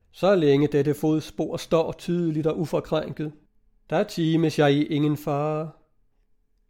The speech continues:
Finder du det derimod fyldt med vand,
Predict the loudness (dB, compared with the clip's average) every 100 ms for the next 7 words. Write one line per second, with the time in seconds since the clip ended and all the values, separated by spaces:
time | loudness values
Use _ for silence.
0 | _ _ _ _ _ _ _ _ -4 -2
1 | -2 -4 -4 -2 0 0 2 2 0 -2
2 | -4 -4 -2 0 0 0 -2 -4